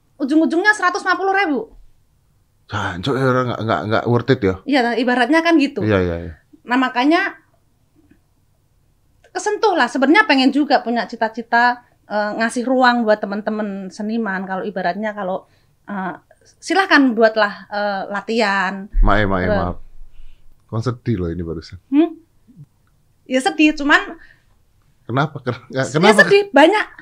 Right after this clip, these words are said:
Speaker 1: banyak kesedihan, Pak, sebenarnya. Cuman kenapa ini pemerintah nggak, nggak bisa, nggak bisa apa ya?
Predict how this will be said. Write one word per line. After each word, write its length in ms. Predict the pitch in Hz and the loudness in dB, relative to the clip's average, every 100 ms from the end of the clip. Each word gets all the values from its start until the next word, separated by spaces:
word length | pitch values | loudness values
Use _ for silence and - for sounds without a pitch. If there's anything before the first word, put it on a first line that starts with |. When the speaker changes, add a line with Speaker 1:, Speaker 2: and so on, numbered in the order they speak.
| _ _ _ | _ _ _
Speaker 1:
banyak 300 | 285 339 320 | 4 6 4
kesedihan, 500 | 359 269 349 381 320 | -2 4 6 8 6
Pak, 160 | 247 | 0
sebenarnya. 440 | 226 233 226 220 220 | -4 -6 -4 -4 -4
Cuman 420 | 262 302 403 349 _ _ _ _ _ _ _ _ _ _ _ _ _ _ _ _ _ _ _ _ _ | 0 0 0 -4 _ _ _ _ _ _ _ _ _ _ _ _ _ _ _ _ _ _ _ _ _
kenapa 340 | - 302 330 403 | 0 4 4 4
ini 140 | 466 | 2
pemerintah 580 | 466 339 311 285 285 403 - - | 2 2 4 2 0 -2 -6 -12
nggak, 280 | 277 254 240 - _ _ _ _ _ - _ _ _ _ | -4 -2 -2 -6 _ _ _ _ _ -20 _ _ _ _
nggak 220 | 240 247 | -4 -2
bisa, 300 | 247 - 262 254 254 240 | -2 -2 0 0 0 0
nggak 220 | 240 220 | -2 -2
bisa 320 | 226 226 254 226 | -4 -6 -4 -2
apa 180 | 311 269 | -2 -4
ya? 180 | 202 | -4